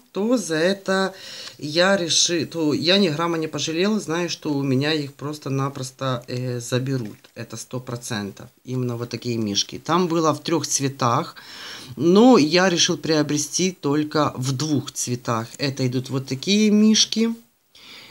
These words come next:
И ещё одни мишки тоже. Они такие же самые, только другого цвета. Там три цвета, там были коричневые такие,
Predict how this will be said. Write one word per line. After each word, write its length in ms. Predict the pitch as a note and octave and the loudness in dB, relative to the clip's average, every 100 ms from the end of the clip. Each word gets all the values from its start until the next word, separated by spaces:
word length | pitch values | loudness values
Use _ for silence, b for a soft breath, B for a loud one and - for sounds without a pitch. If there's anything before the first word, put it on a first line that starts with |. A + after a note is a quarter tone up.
| A#2+ | -4
И 140 | G3+ | 0
ещё 500 | A#3 A3+ F#3+ - G3+ | 4 4 4 4 4
одни 280 | F3+ D3+ D#3 | 4 4 0
мишки 480 | D3+ D3+ C#3 - C#3 | 0 0 0 -2 -4
тоже. 280 | C3 C#3+ D3+ | -6 -2 2
Они 140 | A3 | 4
такие 400 | B3 A3 G#3 G#3+ | 4 0 2 2
же 120 | G3 | 2
самые, 440 | G3 - B3+ B3+ G3 | 0 2 4 4 2
только 480 | - G#3+ - F#3+ F#3 | 2 0 0 -2 0
другого 400 | F3+ F3 F#3 F3+ | 0 0 0 0
цвета. 500 | - F3 D#3+ - B2+ | 0 0 0 0 0
Там 200 | F3 F#3+ | 2 0
три 160 | F#3+ | 0
цвета, 380 | G3 G3+ A#3+ G3 | -4 0 0 0
там 220 | - F#3 | -2 0
были 240 | F3+ F3+ F3 | 0 0 0
коричневые 880 | F3 E3 E3+ C#3+ - F#3+ F#3+ A#3 A#3+ | 0 0 0 0 0 0 2 0 0
такие, 680 | A#3 A#3 A#3 B3 B3 A#3+ | -2 -6 0 2 2 2